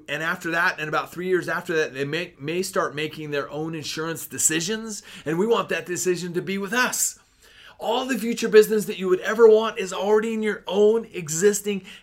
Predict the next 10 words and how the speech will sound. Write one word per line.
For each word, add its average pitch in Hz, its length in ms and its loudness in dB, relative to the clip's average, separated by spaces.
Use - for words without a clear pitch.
acre 208 420 4
of 185 220 -6
diamonds, 202 500 0
my 170 140 -2
friends. 190 840 -2
Do 180 140 -6
not 190 420 -6
miss 180 360 -4
that 170 200 -6
opportunity 160 840 -4